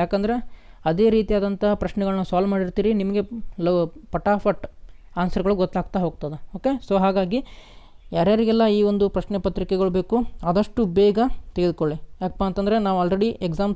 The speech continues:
ತುಂಬ ಸಮೀಪ ಇರೋದ್ರಿಂದ ಐವತ್ತು ಪರ್ಸೆಂಟ್ ಡಿಸ್ಕೌಂಟನ್ನು ನೀಡ್ತಿದ್ದೀವಿ. So ಈಗಲೇ ಈ ಒಂದು ಡಿಸ್ಕೌಂಟ್‌ನ ಲಾಭವನ್ನು ಪಡೆದುಕೊಳ್ಳಿ, ಹಾಗೂ ನಿಮ್ಮ ಪೇರೆಂಟ್ಸ್‌ಗೆ ಹೇಳಿ, ಅವ್ರು ನಮಗೆ ಈ ಒಂದು WhatsApp-ಗೆ ಮೆಸೇಜ್ ಮಾಡಿ ನಮ್ಮಿಂದ ಪಿ ಡಿ ಎಫ್ಗಳನ್ನ ಪಡೆದುಕೊಳ್ತಾರೆ. ಓಕೆ, so ಹಾಗಿದ್ರೆ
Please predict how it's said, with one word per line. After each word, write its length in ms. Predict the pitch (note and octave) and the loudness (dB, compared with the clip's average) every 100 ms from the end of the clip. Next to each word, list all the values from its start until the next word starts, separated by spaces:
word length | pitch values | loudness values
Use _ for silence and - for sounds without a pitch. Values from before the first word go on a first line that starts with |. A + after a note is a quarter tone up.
| F#3+ | 0
ತುಂಬ 140 | G3 | 0
ಸಮೀಪ 320 | F#3+ F#3+ F#3+ F#3+ | 0 -4 0 0
ಇರೋದ್ರಿಂದ 340 | F#3 F3+ F3+ A3+ | 2 0 0 2
ಐವತ್ತು 220 | F3+ F#3 - | 2 -2 -4
ಪರ್ಸೆಂಟ್ 300 | F3 F#3+ F3+ F#3 E3 | -6 -6 -4 -2 -2
ಡಿಸ್ಕೌಂಟನ್ನು 460 | - G3 F#3+ F#3+ F3+ | -2 -2 0 -2 -2
ನೀಡ್ತಿದ್ದೀವಿ. 480 | D#3+ E3 D#3 E3 B3 - - - - - | -4 -4 -2 0 0 -4 -18 -20 -20 0
So 60 | G3+ G3+ G3+ | 2 2 0
ಈಗಲೇ 240 | F#3+ G3+ A#3 G#3 | 0 2 4 4
ಈ 40 | G#3 | 2
ಒಂದು 200 | G3 F#3 A#3 - - - - F3 | 2 0 0 -4 -20 -20 -4 -2
ಡಿಸ್ಕೌಂಟ್‌ನ 500 | E3+ - G#3 G3+ G3+ F3 | -2 0 0 2 0 2
ಲಾಭವನ್ನು 380 | F3+ F#3+ F#3 G3 | 2 2 0 0
ಪಡೆದುಕೊಳ್ಳಿ, 460 | F3+ E3 - E3+ B3+ - - | 0 0 0 0 0 -4 -4
ಹಾಗೂ 180 | F3 G#3 G3 | -2 0 -2
ನಿಮ್ಮ 140 | F3+ F3 E3+ - - - - | -2 -2 -4 -6 -16 -6 2
ಪೇರೆಂಟ್ಸ್‌ಗೆ 460 | F#3 G#3+ - G3+ F3+ | 4 2 2 2 4
ಹೇಳಿ, 160 | G3 B3+ | 4 4
ಅವ್ರು 140 | F3+ F3+ | 2 0
ನಮಗೆ 180 | F3 B3 G3 F#3 | -2 -2 0 2
ಈ 40 | F#3 | 2
ಒಂದು 140 | F3 E3+ | 2 0
WhatsApp-ಗೆ 480 | E3 - G3+ G3+ A3+ A#3 - - - F#3 F3 | 0 -2 -4 -4 -4 -4 -16 -20 -10 -4 -2
ಮೆಸೇಜ್ 240 | E3+ G#3+ F#3+ | 2 2 2
ಮಾಡಿ 160 | F3+ B3+ - | 0 0 -2
ನಮ್ಮಿಂದ 340 | E3+ F3+ F3 A#3+ - - | -2 0 -2 -2 -4 -4
ಪಿ 100 | F3+ | -2
ಡಿ 80 | F3 | 0
ಎಫ್ಗಳನ್ನ 340 | E3+ E3 F#3 A#3+ | -2 -4 -4 0
ಪಡೆದುಕೊಳ್ತಾರೆ. 520 | A#3 G#3+ F3+ D#3 - - - | 2 2 0 -2 -6 -10 -10
ಓಕೆ, 160 | F3+ D4 - - - - | -2 -2 -2 -16 -20 -4
so 60 | G3+ | 0
ಹಾಗಿದ್ರೆ 340 | G3 G3 G3 | 2 2 0